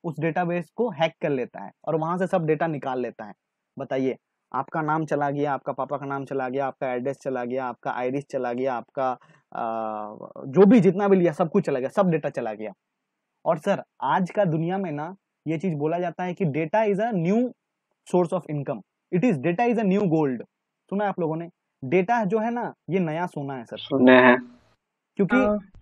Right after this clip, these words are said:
Speaker 1: डेटा से ही, डेटा को ही मैनिपुलेट करके ट्रम्प, ट्रम्प बना, ट्रम्प मतलब प्रेसिडेंट बना, ठीक है। सर, डेटा जो है ना बहुत मैनिपुलेटिव हो सकता है। Now tell me,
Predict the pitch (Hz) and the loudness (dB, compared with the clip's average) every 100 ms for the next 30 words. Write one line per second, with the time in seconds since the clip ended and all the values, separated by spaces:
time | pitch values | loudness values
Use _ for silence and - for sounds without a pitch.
0 | - 131 180 202 240 262 220 254 294 - | -8 0 0 0 -2 -2 0 0 -2 -10
1 | _ _ _ _ _ _ _ _ _ _ | _ _ _ _ _ _ _ _ _ _
2 | _ _ 139 123 175 226 233 - 226 220 | _ _ -8 -2 0 0 -2 0 2 2
3 | 262 - - 156 175 196 208 208 220 196 | 0 -4 -6 -2 2 2 4 2 2 0
4 | 196 190 226 262 _ _ _ _ _ _ | -2 0 -2 -2 _ _ _ _ _ _
5 | _ _ _ _ _ 180 196 190 170 170 | _ _ _ _ _ 2 2 2 0 0
6 | 139 117 101 _ _ _ _ _ _ _ | -2 -4 -10 _ _ _ _ _ _ _
7 | _ - 190 - 139 135 220 - 143 156 | _ -6 -6 -6 -8 -6 -6 -4 -2 0
8 | 175 139 113 98 _ _ _ _ _ _ | 0 -2 -6 -12 _ _ _ _ _ _
9 | - 220 156 - _ 254 185 147 175 233 | -10 -10 -8 -14 _ 0 2 2 0 0
10 | 233 262 247 202 262 _ _ _ _ - | 0 -2 -2 -4 -8 _ _ _ _ -14
11 | 139 185 254 196 185 196 196 190 220 170 | -6 -4 -2 0 0 0 0 0 0 -2
12 | 151 - - 101 - _ _ _ _ _ | -2 -8 -16 -20 -20 _ _ _ _ _
13 | _ _ _ _ _ - 202 180 156 147 | _ _ _ _ _ -6 -4 0 0 -2
14 | 135 | -6